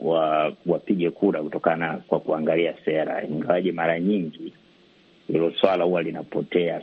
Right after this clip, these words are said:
sana, vitu vingine vinaingilia vya upotoshaji na kuanza, you know, kwe-,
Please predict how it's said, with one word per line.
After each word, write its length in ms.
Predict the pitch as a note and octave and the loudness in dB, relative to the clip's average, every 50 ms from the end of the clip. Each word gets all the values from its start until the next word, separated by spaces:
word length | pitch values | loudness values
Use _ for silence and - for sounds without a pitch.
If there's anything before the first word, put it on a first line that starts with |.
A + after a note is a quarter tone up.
| - | -2
sana, 560 | - F2 E2+ E2 D#2+ D#2+ D#2+ E2+ F2 F2+ F2 E2+ E2 - - | -2 -2 0 -2 -4 -2 -2 0 0 0 -2 -4 -8 -8 -6
vitu 220 | F#2 E2+ - E2 | -6 -6 -4 -4
vingine 320 | E2 E2 D#2+ F#2 F2+ F2+ | -4 -2 0 0 0 0
vinaingilia 960 | D#2+ E2 D#2+ E2 D#2+ D#2 D#2 D2 D2+ E2 - E2+ E2+ E2+ E2+ D#2+ D#2+ E2 E2 - - _ - | -2 -2 -4 -4 -4 -4 -4 -4 -4 -6 -4 -2 -2 -2 -2 -2 -2 -4 -6 -8 -12 _ -8
vya 100 | - - | -6 -6
upotoshaji 960 | D2 - - - - - - - - - E3 D#3+ D#3+ A2 - - - - G3+ | -6 -4 -6 -6 -4 -4 -4 -2 0 0 0 2 0 -4 -6 -8 -6 -6 -6
na 120 | G3+ - D#3+ D#3+ D#3 - | -6 -4 -4 -4 -6 -6
kuanza, 600 | - - E3 D#3+ D#2 - - - D#3+ - D#3 D#2 | -6 -6 -4 -4 -4 -4 -2 0 0 0 0 0
you 100 | D#2+ E2 D#2 | -2 -2 -4
know, 180 | D2+ D2 D2 - - - - - - - - - - _ _ _ _ _ | -4 -8 -12 -14 -16 -20 -20 -20 -20 -20 -20 -20 -20 _ _ _ _ _
kwe-, 420 | - F2 E2+ E2 E2 E2 D#2 D2+ | -2 0 0 0 0 -2 -4 -6